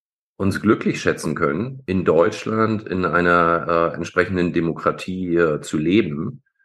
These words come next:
Und natürlich gibt es immer wieder Punkte, die man, äh, verbessern kann, äh, die auch oft, äh, Punkte, die, die oft kritisiert werden. Aber wenn man es mal vergleicht, ähm, wie es ansonsten auf der Welt aussieht,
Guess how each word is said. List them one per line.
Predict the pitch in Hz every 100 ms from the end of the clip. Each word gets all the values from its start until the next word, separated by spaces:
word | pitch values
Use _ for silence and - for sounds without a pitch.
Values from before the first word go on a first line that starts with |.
| _ _ _
Und | - 90 87 85 78
natürlich | 87 85 98 120 -
gibt | - 90
es | 85
immer | - 113 113 101 87
wieder | 82 82
Punkte, | 76 90 101 92 85
die | 80
man, | 85 78 76 76
äh, | 73 73
verbessern | 78 76 - 95 85
kann, | 78 78 76 78 78
äh, | 76 76 73
die | 76 -
auch | 85 -
oft, | - - - -
äh, | 80 80 80
Punkte, | 76 90 90 78
die, | 78 76
die | 76
oft | 73 71
kritisiert | - 82 80 95 127 76
werden. | 71 71 98 - - _ _ -
Aber | 110 113
wenn | 131
man | 139 117
es | 104
mal | 110 104
vergleicht, | 90 95 78 82 90 113 110 - 82
ähm, | 98 92 90 85 76
wie | 90
es | 85
ansonsten | 82 82 92 104
auf | 76 76
der | 87 73
Welt | 80 90
aussieht, | 82 85 - 78 80 -